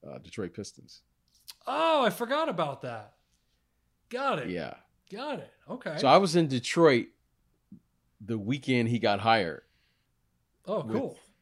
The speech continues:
Speaker 1: Yeah, so, uh, so I have a, a personal connection there with your,
Speaker 2: So
Speaker 1: with your
Speaker 2: despite,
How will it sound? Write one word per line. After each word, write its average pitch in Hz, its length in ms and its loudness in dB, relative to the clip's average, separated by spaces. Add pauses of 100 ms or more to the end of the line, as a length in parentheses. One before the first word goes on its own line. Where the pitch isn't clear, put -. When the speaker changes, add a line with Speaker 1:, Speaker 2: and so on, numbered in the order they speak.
(380)
Speaker 1:
Yeah, 101 320 -2
so, 92 400 -8
uh, 85 280 -8 (360)
so 123 180 -2
I 135 140 4
have 135 180 2
a, 101 320 -4 (100)
a - 60 -16
personal 107 340 -2
connection 92 440 -8
there 78 160 -12
with 80 200 -18
your, 78 300 -12 (520)
Speaker 2:
So - 260 -6
Speaker 1:
with 165 100 -4
your 165 80 -2
Speaker 2:
despite, 175 360 0